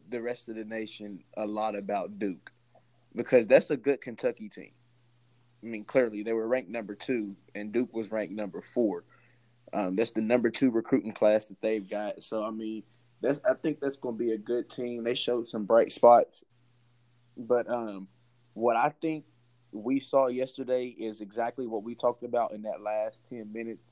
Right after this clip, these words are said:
of the last episode that we did. We talked a lot about Duke,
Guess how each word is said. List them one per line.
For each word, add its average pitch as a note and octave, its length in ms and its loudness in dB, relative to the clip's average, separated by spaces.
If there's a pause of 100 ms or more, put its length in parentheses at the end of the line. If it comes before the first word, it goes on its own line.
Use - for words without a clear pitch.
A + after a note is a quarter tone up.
(640)
of G#2 200 -2
the G2+ 80 -10
last A2+ 440 -2
episode C3 460 -2
that A#2 80 -4
we A#2 200 -8
did. A2+ 360 -6 (1080)
We A2+ 160 -4
talked B2 300 -2
a A2+ 40 -2
lot A2+ 280 0
about A2+ 380 -2
Duke, B2+ 220 -4